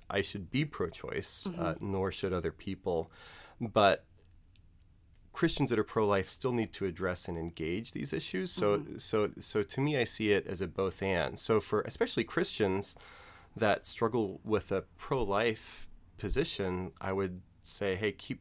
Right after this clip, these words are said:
Speaker 1: weighing and thinking about the sixth commandment, uh, and I do believe that pro-life is more consistent. But then for people that are there, also make sure, hey, what are we doing to alleviate injustice in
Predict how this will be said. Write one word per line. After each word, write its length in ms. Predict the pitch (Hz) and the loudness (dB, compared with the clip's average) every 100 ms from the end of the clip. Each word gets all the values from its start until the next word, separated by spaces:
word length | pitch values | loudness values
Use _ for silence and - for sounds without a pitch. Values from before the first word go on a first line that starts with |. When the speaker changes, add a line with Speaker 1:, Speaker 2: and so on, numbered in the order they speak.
| - | -12
Speaker 1:
weighing 420 | 101 101 107 117 95 | -2 2 4 4 2
and 120 | 87 | 0
thinking 340 | 95 90 101 | -4 -4 -2
about 360 | 90 87 - - | 0 0 -2 -6
the 80 | 85 | -8
sixth 360 | - - - | -6 -6 -8
commandment, 640 | - 98 80 76 82 107 - - - - - - - - | -6 -4 -2 -2 -2 -4 -6 -18 -20 -20 -20 -20 -20 -14
uh, 200 | - - - - | -10 -8 -10 -8
and 200 | 90 87 | -6 -4
I 60 | 87 | -4
do 180 | 98 92 | -4 -4
believe 360 | 92 90 87 | -2 -2 -2
that 160 | 85 - | -4 -6
pro-life 400 | - 87 85 - | -4 -4 -4 -6
is 140 | 82 | -8
more 140 | 92 85 | -8 -8
consistent. 600 | - 87 95 - 87 76 | -8 -6 -6 -4 -6 -6
But 160 | 92 - | -8 -4
then 440 | 95 90 87 87 - - - | -2 0 0 -2 -6 -20 -20
for 140 | - 117 | 0 2
people 280 | - 117 107 | 2 2 2
that 120 | 95 | 2
are 100 | 95 | 2
there, 680 | 92 139 147 98 92 101 - - - - - - | 4 6 8 8 6 4 -2 -20 -20 -20 -14 0
also 640 | 117 - 113 104 98 101 | 2 4 4 4 4 0
make 260 | 113 110 - | 0 0 0
sure, 520 | - 110 104 101 98 - | 0 4 6 6 2 -6
hey, 140 | - 123 | -6 0
what 220 | 120 147 | 4 8
are 160 | 151 | 8
we 140 | 147 123 | 6 2
doing 500 | 107 98 98 98 95 - | 4 4 4 2 -2 -6
to 560 | - 101 95 92 90 90 | -6 -2 0 0 -2 -2
alleviate 600 | 98 98 92 92 90 85 | -4 -2 -2 2 2 2
injustice 840 | 92 - 87 - 90 87 - - - | -2 -2 -4 -2 -4 -2 -2 -4 -4
in 300 | 90 85 85 | -2 0 0